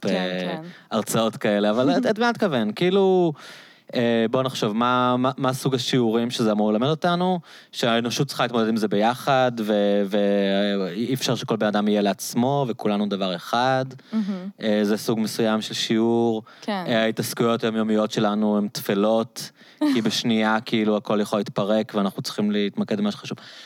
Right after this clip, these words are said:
Speaker 2: אוקיי, אז ב-, באותה מידה, כאילו, יכול לבוא בן אדם, נגיד, אה, מטריאליסט טוטלי, ולהגיד, "Fuck this shit", כאילו,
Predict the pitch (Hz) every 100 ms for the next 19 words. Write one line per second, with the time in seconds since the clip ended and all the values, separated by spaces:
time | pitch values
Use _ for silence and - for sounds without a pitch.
0 | - - - 151 120 107 113 131 135 151
1 | 208 220 214 208 196 208 180 160 170 165
2 | 156 151 135 135 131 127 117 107 110 107
3 | 107 104 107 107 110 - - - 123 151
4 | 185 139 104 98 113 107 98 - _ _
5 | _ _ - - _ _ _ _ _ _
6 | - - 139 123 117 - - 107 - -
7 | 98 95 95 92